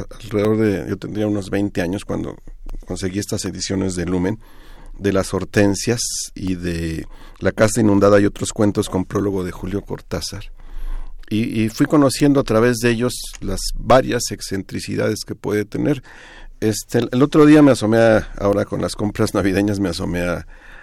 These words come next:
a las librerías y encontré un volumen que se llama Narrativa Completa, que editó El Cuenco de Plata,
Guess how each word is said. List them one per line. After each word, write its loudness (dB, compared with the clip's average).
a -6
las 0
librerías 4
y 2
encontré 2
un 4
volumen 4
que -10
se -6
llama 2
Narrativa 2
Completa, 0
que 0
editó 0
El 2
Cuenco 0
de 2
Plata, 2